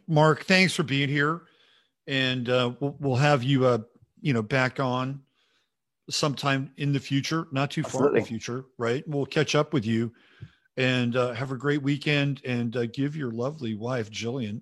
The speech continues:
Speaker 1: my absolute best.
Speaker 2: I will. I appreciate your time, Robert, and thank you everyone for listening. Let's stay in touch, mate.
Speaker 1: All right, we'll do.
Speaker 2: I appreciate everything you're doing.
Speaker 1: Thank
Speaker 2: Cheers.
Speaker 1: you, Mark. Cheers.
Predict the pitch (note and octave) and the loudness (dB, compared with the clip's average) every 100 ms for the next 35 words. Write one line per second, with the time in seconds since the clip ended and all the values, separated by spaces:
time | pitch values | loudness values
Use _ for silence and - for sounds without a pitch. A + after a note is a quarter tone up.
0 | - G#2+ G#2 A2 - A#2+ G#2+ A2 G#2+ E2+ | -12 -14 -10 -10 -6 -6 -6 -10 -10 -10
1 | - _ _ _ _ - B2 B2 B2 A#2+ | -12 _ _ _ _ 4 6 8 10 8
2 | A2 - A#2 A2+ D3 B2+ B2+ A2+ - A#2+ | 8 4 4 6 4 4 4 2 2 6
3 | A#2+ A#2+ A#2+ - A2 G2+ _ - A2+ A2 | 6 6 4 0 -4 -4 _ -6 -4 2
4 | A2+ G#2 G#2+ G#2 A2 G#2+ - A#2 A#2 A#2 | 4 4 2 2 2 2 4 2 2 0
5 | A2+ C3 A#2 - G2+ - G#2 - _ - | 2 2 2 0 -4 -4 -8 -8 _ -20
6 | _ - B2 A#2 G#2+ - C3+ C3 B2 B2 | _ -10 -6 -4 -6 -8 -6 -4 -2 -4
7 | G#2+ _ _ - A2+ C#3+ B2+ C#3 A2+ B2+ | -4 _ _ 0 4 6 8 8 8 4
8 | A#2 A#2 A2+ - _ _ _ _ - D3 | 6 6 6 -2 _ _ _ _ 6 8
9 | C3+ G#2+ G#2+ G#2+ - B2+ - D3 B2+ - | 8 6 -2 -8 -14 -8 0 2 2 -4